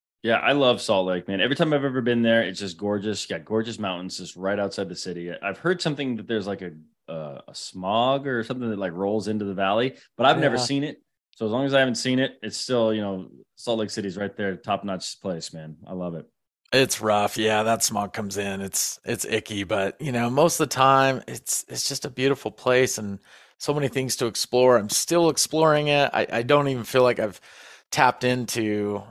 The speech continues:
Speaker 2: all the great things about it, but yeah, there's, there's always something more.
Speaker 1: Cool, man. Cool. So you got into the outdoors early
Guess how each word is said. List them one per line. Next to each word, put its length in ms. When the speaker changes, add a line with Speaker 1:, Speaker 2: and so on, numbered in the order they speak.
Speaker 2:
all 140
the 80
great 280
things 240
about 320
it, 200
but 260
yeah, 260
there's, 280
there's 200
always 220
something 280
more. 320
Speaker 1:
Cool, 240
man. 240
Cool. 280
So 300
you 100
got 160
into 140
the 140
outdoors 520
early 580